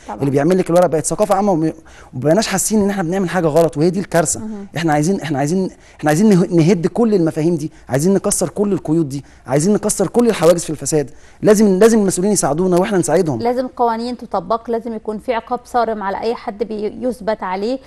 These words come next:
Speaker 1: لازم يكون في رقابه و-، ولازم يكون في ضمير. آه، وهل الدستور الجديد بقى هيساعدنا في ده؟ يعني انا عايزه اقول لحضرتك لو دخلنا انه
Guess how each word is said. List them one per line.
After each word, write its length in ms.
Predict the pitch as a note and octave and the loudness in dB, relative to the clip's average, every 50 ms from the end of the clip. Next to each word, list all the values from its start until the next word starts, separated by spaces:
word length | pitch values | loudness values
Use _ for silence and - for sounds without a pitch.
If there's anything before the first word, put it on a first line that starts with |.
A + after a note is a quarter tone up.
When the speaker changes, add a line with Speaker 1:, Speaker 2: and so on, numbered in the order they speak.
| - - _ - | -20 -14 _ -6
Speaker 1:
لازم 160 | B3 C4 B3+ | -4 -4 -4
يكون 180 | A#3+ - - A#3 | -6 -8 -10 -10
في 160 | - - C4+ | -4 -2 -2
رقابه 420 | A#3+ A#3+ A#3+ - B3+ C4 B3+ D4+ E4 E4 - - - - - _ - | -2 -2 -2 0 0 2 2 2 2 0 -2 -12 -20 -20 -20 _ -16
و-، 380 | - - G#3+ A3+ A#3 A3+ A3+ A3+ | -8 -2 0 0 2 2 2 0
ولازم 300 | A3 A3+ B3+ C#4+ D#4+ E4+ | 2 2 2 2 2 0
يكون 160 | E4 D#4+ D4+ | -2 -4 -4
في 120 | B3+ - D#4+ | -4 -4 -2
ضمير. 340 | B3+ C#4 B3+ A#3+ G3 F3+ E3+ - - - - - _ _ _ _ _ - | 0 0 -2 -2 -6 -8 -8 -10 -16 -20 -20 -20 _ _ _ _ _ -6
آه، 440 | - G3+ A3 A3+ A3+ A3 - E3 - - | -2 0 2 2 2 0 -2 -4 -8 -8
وهل 840 | A3+ A3+ B3 B3 B3 B3 B3 B3+ B3 B3+ B3+ G#3+ B3 D#4+ F4 F#4 F4+ | -8 -8 -6 -6 -6 -4 -4 -4 -4 -4 -2 0 0 0 2 0 0
الدستور 420 | E4 A3 G#3 A3 - - D#4 D#4+ | -2 -4 -8 -12 -10 -6 -4 -4
الجديد 400 | E4 D4+ A#3+ A3+ A3 C4 D#4 B3 | -2 -4 -6 -6 -6 -6 -4 -2
بقى 240 | C4 D#4 D#4 D#4 D4 | 0 0 0 0 0
هيساعدنا 540 | D4+ C#4 - - A#3+ G#3+ C#4 D4 F4+ F#4+ F#4 | -4 -4 -6 -6 -6 -6 -6 -6 -6 -6 -8
في 140 | - - A#3 | -10 -4 0
ده؟ 180 | G#3+ C4+ D#4+ F#4+ G4+ | 2 2 2 2 0
يعني 300 | F#4+ D4+ A#3+ B3 B3 B3+ | -2 -2 0 0 2 2
انا 100 | B3+ C4 | 2 2
عايزه 180 | B3+ C4 D4+ C4+ | 2 2 4 4
اقول 100 | C4+ C4 | 4 4
لحضرتك 420 | D4 - - B3+ D4 D4+ E4 D4+ C#4 | 4 2 2 2 2 2 2 0 0
لو 100 | B3 A3 | 0 0
دخلنا 360 | A3 A#3 - - C#4+ D4 D4 | 0 -2 0 0 0 2 2
انه 420 | C#4 C4 A#3+ A3 G3 - - F#3+ | 0 0 -2 -4 -6 -6 -8 -8